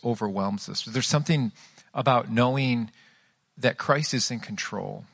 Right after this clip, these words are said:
that, that he is an anchor in the times of storms. That there's something with-, within us that when we know Christ is in control, he is that anchor that stabilizes us.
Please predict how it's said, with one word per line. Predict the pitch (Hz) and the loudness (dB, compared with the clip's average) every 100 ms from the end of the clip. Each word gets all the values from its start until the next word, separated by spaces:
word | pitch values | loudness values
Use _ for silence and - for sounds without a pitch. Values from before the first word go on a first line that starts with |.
| _ _ _ _ - - _ - | _ _ _ _ -20 -20 _ -2
that, | 120 104 - | -2 -2 -2
that | 117 - | -2 -2
he | - 156 170 | -4 -2 0
is | 151 120 | 0 -2
an | 107 _ | -6 _
anchor | 123 127 - 92 95 - - - _ _ _ _ _ _ _ _ _ _ - | -6 -4 -4 -6 -8 -12 -18 -20 _ _ _ _ _ _ _ _ _ _ -2
in | 117 | -2
the | |
times | 104 - 104 101 | 0 -2 -4 -4
of | 95 | -4
storms. | - 104 - 156 139 - - - - _ - _ _ _ _ _ | -4 -6 -14 -12 -8 -8 -8 -18 -20 _ -20 _ _ _ _ _
That | 131 | -2
there's | 127 123 | 0 0
something | - 156 165 185 185 170 - | 2 0 0 0 2 0 -4
with-, | 139 127 113 | -2 0 -2
within | 120 123 120 139 | 0 0 4 2
us | 113 - | 2 0
that | 113 - | -4 -2
when | 113 113 | 0 2
we | 127 | 2
know | 143 127 | 2 2
Christ | - - 127 143 143 - | 0 -2 0 0 -2 -4
is | 127 113 | -6 -4
in | - | -6
control, | - 101 - 117 110 | -4 -2 0 0 0
he | 117 131 | 0 0
is | 131 | 0
that | 117 - | -2 -4
anchor | - 117 - 104 98 - - | -4 -4 -2 -4 -6 -12 -10
that | 101 107 _ | -10 -10 _
stabilizes | - - - 127 143 117 95 98 95 92 87 | -6 -4 -2 -2 0 -2 -2 -4 -6 -8 -10
us. | 87 90 - - | -10 -6 -4 -4